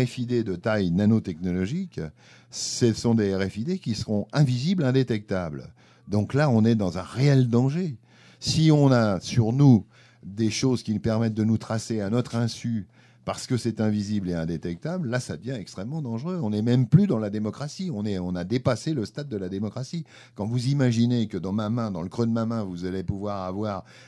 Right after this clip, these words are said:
mille cinq cents à deux mille petites nanoparticules et na-, ou nanotechnologies qui seront, ou R F I D qui seront capables de voler partout et de, là, on est dans un système. Alors, ne soyons pas paranoïaques. Les nanotechnologies, les nanoparticules,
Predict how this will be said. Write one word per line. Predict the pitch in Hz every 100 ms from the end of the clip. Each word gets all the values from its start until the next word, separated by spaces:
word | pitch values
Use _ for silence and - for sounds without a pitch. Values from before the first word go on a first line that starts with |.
| -
mille | 113
cinq | 117 120 117
cents | 117 120
à | 107
deux | 110
mille | 117 123 110
petites | - 110 - 117 - 85 - -
nanoparticules | 95 107 120 113 104 98 - 110 98 127 117
et | 98
na-, | 101
ou | 101 110
nanotechnologies | 107 110 110 98 104 110 104 113
qui | 98
seront, | - 104 85 _
ou | 104 104
R | 113 117
F | -
I | 113
D | 120 110
qui | 90
seront | - 92
capables | 92 92 107 98 85 _ _
de | 87 110
voler | 110 127 131 127
partout | 107 - - 131 117
et | 101
de, | 101 90 - _ _ _ _ _ -
là, | 85 107
on | 85
est | 80 101
dans | 78 78
un |
système. | 73 82 - 110 123 123 - -
Alors, | 73 -
ne | 107
soyons | 107 113 117
pas | 110
paranoïaques. | 123 120 120 127 147 143 104 - _ - _
Les | - 101 123
nanotechnologies, | 117 117 107 101 104 101 98 110 180 185
les | 98 113
nanoparticules, | 127 113 113 92 82 123 160 208